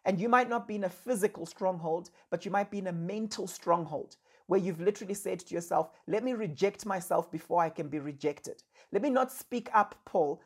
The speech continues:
because someone will always criticize and accuse me. So I'm now gonna keep quiet."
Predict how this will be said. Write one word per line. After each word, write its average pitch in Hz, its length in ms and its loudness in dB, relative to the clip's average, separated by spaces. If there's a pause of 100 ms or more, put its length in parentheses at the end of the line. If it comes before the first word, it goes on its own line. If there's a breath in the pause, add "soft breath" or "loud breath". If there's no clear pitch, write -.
because 180 240 -2
someone 208 280 2
will 160 80 -6
always 180 320 -4
criticize 175 600 0
and 160 140 -10
accuse 143 440 -8
me. 135 120 -12 (120)
So - 120 0
I'm 156 140 2
now 180 180 0
gonna 165 220 -4
keep - 340 -12
quiet." - 360 2